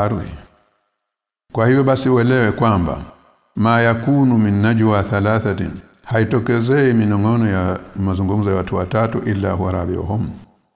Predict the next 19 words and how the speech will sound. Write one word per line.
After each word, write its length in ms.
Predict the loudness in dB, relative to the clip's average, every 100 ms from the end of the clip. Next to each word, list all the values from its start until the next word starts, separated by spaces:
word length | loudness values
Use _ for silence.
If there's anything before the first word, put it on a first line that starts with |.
| _ _ -8 -6
isipokuwa 400 | -4 -6 -2 -2
Mwenyezi 220 | 0 0
Mungu 140 | -2
atakuwa 300 | -2 -4 -4
ni 120 | -2 -2
wane. 280 | -2 -4 -10 -16 -20 _ _
Wala 300 | 0 2 2
khamsatin 540 | 2 2 2 2 2 2
illa 300 | 2 2 2
huwa 220 | 2 0
sadisuhum, 600 | 2 2 2 0 0 0
wala 200 | 0 0
haitokezei 580 | 0 -2 -4 -2 0 0
mazungumzo 560 | -2 -2 -2 -2 0
na 80 | -2
minong'ono 420 | -2 -2 -2 -2
ya 80 | -2
watu 240 | -4 -4
watano, 480 | -6 -4 -2 -2 -4